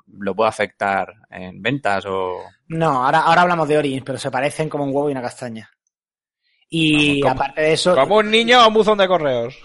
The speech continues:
Speaker 2: <laughs> Si hubieran, si Ubisoft hubiera tenido pruebas reales de aquello, ¿te, te crees que no habrían ido a tribunales?
Speaker 3: Sí, está claro,
Speaker 2: A
Speaker 3: está
Speaker 2: ver,
Speaker 3: claro.
Speaker 2: cuando digo que era,
Speaker 3: Está claro.
Speaker 2: que era un, un
Speaker 1: Es,
Speaker 2: fusilado
Speaker 1: es que
Speaker 2: de
Speaker 1: contra Warner,
Speaker 2: Batman y
Speaker 1: ¿sabes?
Speaker 2: de Assassin's Creed, hablo de un fusilado en el nivel de las ideas.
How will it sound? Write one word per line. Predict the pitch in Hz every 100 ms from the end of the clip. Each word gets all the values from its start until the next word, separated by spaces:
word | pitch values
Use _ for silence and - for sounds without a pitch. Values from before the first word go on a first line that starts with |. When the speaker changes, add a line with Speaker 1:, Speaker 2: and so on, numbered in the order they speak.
| -
Speaker 2:
<laughs> | 254 185 147 640 605 906 - -
Si | - 175
hubieran, | 165 185 208 185
si | -
Ubisoft | 185 214 247
hubiera | 233 202
tenido | 196 180
pruebas | 165 151
reales | 143 135 139 123
de |
aquello, | 120 131 131 170 226 - 135 120 117 -
¿te, | 131
te | 135
crees | 139 156
que | 170
no | 165
habrían | 156 147 147
ido | 139
a | 135 131
tribunales? | 131 139 196 117 - _ _ _ _ _ _ _ _
Speaker 3:
Sí, | -
está | - 113
claro, | 107 104 87
Speaker 2:
A | 98
Speaker 3:
está | 143
Speaker 2:
ver, |
Speaker 3:
claro. | 95 90 82
Speaker 2:
cuando | 147 147
digo | 151 202
que | 233
era, | 240
Speaker 3:
Está | 220
claro. | 170
Speaker 2:
que | 170
era | 180
un, | 180 160 _ -
un | 175 165
Speaker 1:
Es, | 185
Speaker 2:
fusilado | 165 151 151 147 139
Speaker 1:
es |
que | 135 127
Speaker 2:
de | 127
Speaker 1:
contra | 180 165 143
Warner, | 139 175 165 127
Speaker 2:
Batman | - 185
y |
Speaker 1:
¿sabes? | 175
Speaker 2:
de | 180
Assassin's | 180 170 165
Creed, | - 180 214 - - -
hablo | 127
de | 151
un | 165
fusilado | 151 156 190 226 - _ - -
en | 139
el | 120 113
nivel | 123 139
de |
las | 190 180 127
ideas. | 113 151 131 92 -